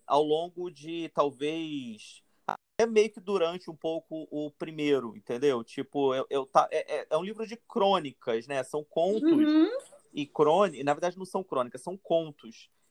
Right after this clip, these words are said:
Speaker 2: São
Speaker 1: É,
Speaker 2: contos, é.
Speaker 1: de histórias, muitas delas, é, baseadas em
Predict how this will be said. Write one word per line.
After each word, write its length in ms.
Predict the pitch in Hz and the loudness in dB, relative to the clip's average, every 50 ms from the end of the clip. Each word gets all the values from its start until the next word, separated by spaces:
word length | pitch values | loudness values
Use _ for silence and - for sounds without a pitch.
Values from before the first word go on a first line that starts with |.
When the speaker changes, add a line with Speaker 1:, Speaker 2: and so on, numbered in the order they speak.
| _ _ - | _ _ -4
Speaker 2:
São 80 | - - | 0 2
Speaker 1:
É, 220 | - 135 - 277 | 4 4 4 4
Speaker 2:
contos, 1120 | 277 269 240 240 - 135 131 254 226 214 214 214 226 220 214 208 202 202 202 - - - - | 4 4 4 4 2 0 -2 -2 -2 -2 0 0 0 0 0 0 -4 -6 -8 -10 -14 -14 -16
é. 20 | |
Speaker 1:
de 280 | - - 165 170 180 180 | -12 -12 -12 -10 -10 -12
histórias, 760 | 190 - - - - 175 170 180 190 196 208 202 202 190 160 | -12 -14 -14 -6 0 4 6 6 6 6 4 0 -2 -6 -12
muitas 460 | 156 175 175 202 226 - 220 185 156 143 | -14 -12 -12 -12 -10 -8 -10 -10 -8 -2
delas, 680 | 139 147 156 190 214 208 175 135 120 113 - - _ _ | 0 2 2 4 2 2 0 -2 -4 -6 -8 -18 _ _
é, 80 | - 139 | -12 -8
baseadas 920 | 135 - 165 175 170 175 180 151 147 160 180 180 - 190 190 180 160 156 165 | -2 0 0 0 0 -2 0 2 2 2 2 -2 -8 -12 -12 -12 -14 -18 -20
em 180 | 175 175 175 | -18 -18 -18